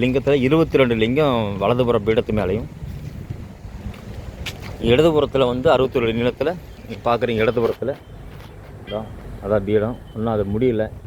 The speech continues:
வலதுபுறம் முடிச்சுட்டு இடதுபுறம் வேலை பார்க்கணும். இன்னைக்கு வேலை வந்து தொடர்ந்து டெய்லி வேலை நடக்குது. நான் டெய்லியும் போடுறதில்ல. ஒரு ஃபினிஷிங் ஆனா போடலாம் அப்படின்ட்டு. இதான் பீடத்தோட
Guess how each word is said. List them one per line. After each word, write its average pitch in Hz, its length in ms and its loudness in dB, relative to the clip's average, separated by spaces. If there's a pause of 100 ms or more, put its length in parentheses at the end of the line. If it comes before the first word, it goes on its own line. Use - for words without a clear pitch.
(100)
வலதுபுறம் 113 540 0 (1700)
முடிச்சுட்டு 113 380 0 (840)
இடதுபுறம் 104 400 -2
வேலை 101 140 0 (100)
பார்க்கணும். 98 320 -4 (1300)
இன்னைக்கு 131 320 2
வேலை 139 260 6
வந்து 123 220 -2 (2250)
தொடர்ந்து 143 320 6
டெய்லி 143 260 4
வேலை 131 220 4
நடக்குது. 117 340 -2 (120)
நான் 107 180 -4
டெய்லியும் 123 420 -2
போடுறதில்ல. 113 540 2 (1400)
ஒரு 107 120 -6
ஃபினிஷிங் 117 400 0
ஆனா 113 140 0 (100)
போடலாம் 101 300 2
அப்படின்ட்டு. 95 340 -4
இதான் 110 300 2
பீடத்தோட 107 400 2